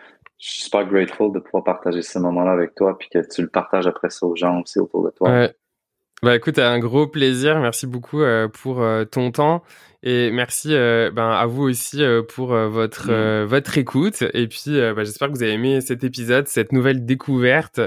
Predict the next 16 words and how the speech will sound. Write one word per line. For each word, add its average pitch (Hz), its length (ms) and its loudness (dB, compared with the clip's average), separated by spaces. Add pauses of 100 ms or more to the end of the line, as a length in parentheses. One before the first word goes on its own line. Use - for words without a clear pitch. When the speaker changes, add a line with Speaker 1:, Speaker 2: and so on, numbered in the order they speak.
(380)
Speaker 2:
Et 123 260 4
je 113 120 -6
vous 117 100 -8
dis 120 280 -6
pour 117 220 -4
moi, 120 320 2
eh 110 120 -2
ben, 113 240 -4
à 113 80 0
la 107 120 0
semaine 131 240 0
prochaine 139 520 0
pour - 160 0
un 110 160 4
nouvel 113 280 2
épisode 107 380 -4